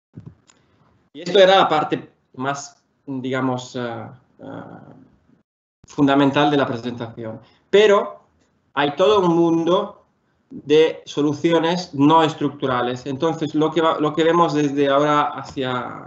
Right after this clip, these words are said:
adelante es lo que se pone en obra por encima de un forjado o de una cubierta que ya tiene una resistencia mecánica suficiente, que se ha reforzado o que, eh, es nueva o pa-, que para cualquier razón,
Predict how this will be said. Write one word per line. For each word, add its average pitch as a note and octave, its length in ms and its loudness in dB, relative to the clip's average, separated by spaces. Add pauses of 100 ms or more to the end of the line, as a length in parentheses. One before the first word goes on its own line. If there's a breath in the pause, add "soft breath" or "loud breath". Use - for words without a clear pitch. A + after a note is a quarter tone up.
(100)
adelante D#3 680 -2 (400 loud breath)
es C3+ 400 -4 (880)
lo D3+ 200 2
que E3+ 140 0
se E3 140 0
pone F#3 280 4
en E3+ 60 4
obra F#3 380 2
por D3+ 180 0
encima F3 440 0
de D#3 120 0
un D3 140 0
forjado D3+ 640 -2
o C#3+ 80 0
de C#3+ 100 2
una C#3+ 240 0
cubierta D#3+ 640 0
que C3+ 200 0
ya D3 440 2
tiene D3 200 -2
una D3 200 0
resistencia C3+ 500 -6
mecánica C3+ 400 -4
suficiente, C#3+ 880 -2 (220 loud breath)
que C3+ 140 0
se C#3 180 2
ha C#3 60 4
reforzado D#3+ 1000 0 (220)
o C3+ 160 -2
que, C3 720 2
eh, A2 80 -14 (180)
es B2 180 -12
nueva D3+ 640 4
o C3+ 120 -4
pa-, C#3+ 200 -6
que C#3+ 140 -10
para C#3+ 380 -8
cualquier C#3+ 300 -4
razón, D3 400 -4